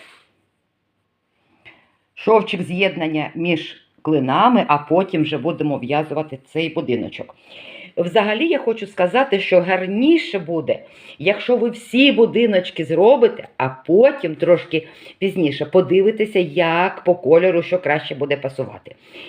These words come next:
Я зараз теж буду, одні я там, бачите, з'єднала, і зараз буду дивитися, який куди я клин поставлю, щоб виглядало воно просто-напросто краще. Ой, трошечки камеру закриваю, дівчата, важко мені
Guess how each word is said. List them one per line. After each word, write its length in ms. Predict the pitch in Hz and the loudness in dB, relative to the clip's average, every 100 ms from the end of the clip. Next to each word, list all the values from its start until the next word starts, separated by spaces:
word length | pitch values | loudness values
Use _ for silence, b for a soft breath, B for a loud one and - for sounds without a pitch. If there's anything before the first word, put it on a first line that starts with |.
| B | B
Я 140 | 170 | 0
зараз 240 | 208 233 240 | 0 -2 0
теж 260 | 247 202 | 2 2
буду, 260 | 160 147 139 | 2 -4 2
одні 340 | 175 151 185 | 0 0 -2
я 100 | 170 | 0
там, 220 | 156 151 143 | -2 -4 -4
бачите, 360 | 220 - 160 | -6 -2 -4
з'єднала, 580 | 156 165 202 311 247 - B B B | 0 0 2 2 2 -2 B B B
і 80 | 156 | 0
зараз 280 | 220 269 226 | 2 2 0
буду 180 | 233 | -4
дивитися, 500 | 214 226 180 135 135 | 0 2 2 0 -6
який 480 | 147 165 170 208 185 | 0 0 0 2 2
куди 420 | - 156 135 214 | 0 -4 0 0
я 540 | 277 165 160 196 220 b b b b b | 0 2 2 2 0 b b b b b
клин 380 | 190 196 220 220 | 4 6 6 4
поставлю, 720 | 180 - - 147 147 180 254 262 b b b b _ | 2 2 0 4 4 4 2 2 b b b b _
щоб 280 | - 180 147 | -2 -2 2
виглядало 600 | 175 170 160 175 233 202 | 2 4 2 4 4 4
воно 460 | 160 175 202 202 - _ _ _ _ - | 2 2 0 -2 -16 _ _ _ _ 0
просто-напросто 1160 | 240 320 - 190 - 170 202 202 190 - 185 185 | 2 2 2 0 0 -2 0 0 -2 0 -4 0
краще. 600 | 180 180 135 131 - 139 139 | 2 4 4 0 -8 -10 -8
Ой, 140 | 147 | -8
трошечки 480 | 143 156 131 - 160 | -6 -10 -10 -12 -12
камеру 440 | - 165 135 107 | -8 -6 -6 -8
закриваю, 600 | 127 147 147 156 123 104 | -8 -10 -8 -8 -8 -12
дівчата, 460 | - 107 - - 143 | -14 -16 -14 -12 -10
важко 360 | 139 151 - - | -10 -12 -12 -12
мені 260 | - - | -12 -16